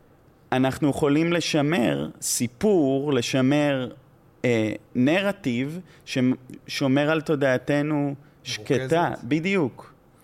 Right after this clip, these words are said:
Speaker 1: אז, אז זה רק עניין של הרגל. זה לא שחרדה היא יותר נכונה משקט. זה פשוט אנחנו רגילים ל-, אה, לסיפור הזה, אנחנו רגילים ללכת לשם, ל-, לדאגות, אנחנו רגילים ללכת לשם.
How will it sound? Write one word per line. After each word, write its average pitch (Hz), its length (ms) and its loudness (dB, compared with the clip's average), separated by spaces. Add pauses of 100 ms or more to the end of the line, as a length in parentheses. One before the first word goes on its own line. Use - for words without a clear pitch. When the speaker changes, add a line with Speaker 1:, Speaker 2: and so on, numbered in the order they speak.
(480)
Speaker 1:
אז, 123 340 -2 (180)
אז 123 200 0
זה 127 200 2
רק 190 400 -2
עניין 170 480 0
של 175 240 -2
הרגל. 120 680 -2 (380)
זה 127 200 0
לא 156 200 4
שחרדה 147 1000 0
היא 151 160 2
יותר 135 340 0
נכונה 120 500 0
משקט. - 880 -4 (460)
זה 120 140 0
פשוט 123 360 -2
אנחנו 143 340 0
רגילים 127 840 0 (500)
ל-, 123 120 0 (1040)
אה, 113 260 -2 (920)
לסיפור 165 600 0
הזה, 101 260 -2
אנחנו 104 300 -4
רגילים 113 420 0
ללכת 131 460 0
לשם, 101 420 -2
ל-, 107 280 -2
לדאגות, 107 640 0
אנחנו 110 280 -4
רגילים 110 360 0
ללכת 117 480 -2
לשם. - 260 -8